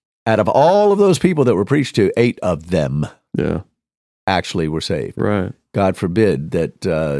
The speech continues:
Speaker 1: you get the, the correct information here and you're on the other end of that stick.
Speaker 2: Mm-hmm.
Speaker 1: God forbid. Anyway, wow.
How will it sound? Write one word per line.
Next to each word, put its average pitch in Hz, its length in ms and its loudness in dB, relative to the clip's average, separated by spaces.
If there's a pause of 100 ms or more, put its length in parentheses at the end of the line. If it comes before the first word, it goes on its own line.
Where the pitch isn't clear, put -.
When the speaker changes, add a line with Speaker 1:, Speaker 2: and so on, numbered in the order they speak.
Speaker 1:
you 90 380 -2
get 98 240 -2
the, 92 240 -2
the 87 300 -4 (120)
correct 98 360 -2
information 90 520 -2
here 87 460 -4
and 76 420 -8 (680)
you're 92 360 -2
on 90 120 0
the 82 140 -2
other 85 180 -2
end 82 100 -4
of 76 100 -8
that 69 200 -6
stick. - 440 -6 (720)
Speaker 2:
Mm-hmm. 101 320 -2
Speaker 1:
God 80 220 -2
forbid. 76 400 -6
Anyway, 131 420 2 (400)
wow. 98 520 0